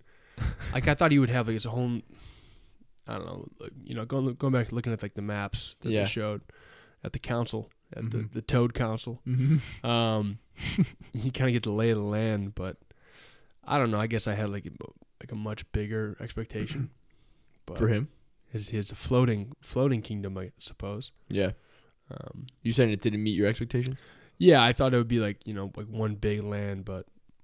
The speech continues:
Speaker 2: you know, I don't know.
Speaker 1: <sighs> So once he acquires the star.
Speaker 2: All right.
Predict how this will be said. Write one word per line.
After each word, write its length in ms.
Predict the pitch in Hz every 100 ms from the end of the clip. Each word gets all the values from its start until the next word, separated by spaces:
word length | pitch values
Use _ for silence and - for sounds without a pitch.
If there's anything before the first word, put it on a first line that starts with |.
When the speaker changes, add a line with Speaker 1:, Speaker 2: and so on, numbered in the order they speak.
| -
Speaker 2:
you 100 | 113
know, 200 | 73 62 - - -
I 100 | 104
don't 160 | - 92
know. 160 | 92 -
Speaker 1:
<sighs> 40 | - - - - - - - - - - - - - - - - _ _ - - - - -
So 140 | 131
once 220 | 120 131
he 340 | - 120 117 123
acquires 420 | 104 127 117 104
the 60 | 101
star. 520 | - 120 113 98 107 - - - - - -
Speaker 2:
All 100 | 117
right. 100 | 95